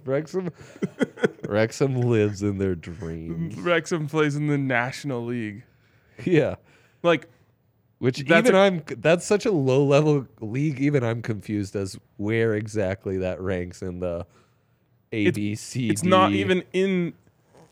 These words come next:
Speaker 2: uh, what do they call that thing? The
Speaker 1: The
Speaker 2: E F L. It's not
Speaker 1: racism.
Speaker 2: in the English
Speaker 1: Oh.
Speaker 2: Football League.
Speaker 1: Jesus.
Speaker 2: It's a
Speaker 1: The
Speaker 2: step
Speaker 1: F A,
Speaker 2: below
Speaker 1: huh?
Speaker 2: that.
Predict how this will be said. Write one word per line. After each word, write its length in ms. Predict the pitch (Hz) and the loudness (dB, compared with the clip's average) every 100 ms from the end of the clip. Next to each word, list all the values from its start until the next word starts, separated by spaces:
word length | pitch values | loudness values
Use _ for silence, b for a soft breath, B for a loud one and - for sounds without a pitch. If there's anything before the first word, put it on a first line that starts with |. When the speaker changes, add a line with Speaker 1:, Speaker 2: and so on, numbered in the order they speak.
| _ - | _ 0
Speaker 2:
uh, 640 | 151 151 143 143 139 139 131 _ _ _ _ _ _ - | 4 4 4 4 2 0 -2 _ _ _ _ _ _ -4
what 80 | |
do 60 | 151 | -2
they 120 | 143 | -2
call 260 | - 147 135 | 0 2 2
that 200 | 123 107 | 0 -2
thing? 340 | 127 117 113 - _ _ _ _ | -4 -4 -6 -12 _ _ _ _
The 100 | 175 | 0
Speaker 1:
The 80 | 185 | 8
Speaker 2:
E 60 | 196 | 10
F 100 | 196 | 10
L. 300 | 208 160 120 | 8 8 4
It's 200 | 165 147 | 2 4
not 200 | 196 196 | 6 6
Speaker 1:
racism. 40 | 170 | 6
Speaker 2:
in 140 | 196 | 4
the 200 | 190 - - | 2 0 -6
English 320 | 190 180 170 | 0 2 2
Speaker 1:
Oh. 40 | |
Speaker 2:
Football 380 | - 185 147 113 | 0 0 0 0
League. 260 | 107 78 - - | -2 -8 -12 -16
Speaker 1:
Jesus. 840 | - 101 92 80 - 87 - - _ _ _ _ _ - | -12 -8 -6 -8 -12 -18 -18 -20 _ _ _ _ _ -10
Speaker 2:
It's 100 | 143 | -4
a 40 | |
Speaker 1:
The 40 | 117 | 0
Speaker 2:
step 240 | 127 147 | 2 2
Speaker 1:
F 0 | |
A, 220 | 135 123 110 | 4 4 4
Speaker 2:
below 160 | 156 | 2
Speaker 1:
huh? 60 | 147 | 2
Speaker 2:
that. 220 | 92 | -2